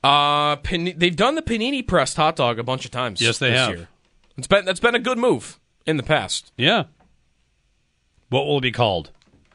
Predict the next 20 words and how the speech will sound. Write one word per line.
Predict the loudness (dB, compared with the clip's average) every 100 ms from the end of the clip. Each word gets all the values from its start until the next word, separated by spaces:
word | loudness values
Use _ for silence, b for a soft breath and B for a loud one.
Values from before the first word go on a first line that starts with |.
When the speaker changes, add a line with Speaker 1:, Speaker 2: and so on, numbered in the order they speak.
| -18 b b b b b b b b b b b -16
Speaker 2:
The | -6 2 4 4 2 0
South | 0 0 0 0 -6
Beach. | -8 -8 -12 -14 _ _ _ _ -20 _ _ _ _ -16
Speaker 1:
I | -4
kinda | 2 6
like | 6 4 2
the, |
Speaker 2:
The | -2
Speaker 1:
I |
kinda | -4 -4
like | -4
the | -2
Pitbull | -2 -2 -6 -8
vibe. | -8 -12 -14 -12
Call | 0 0
Speaker 2:
The | 2
Speaker 1:
it |
the | 0
Speaker 2:
Pit-, | -2
Speaker 1:
Pitbull. | -12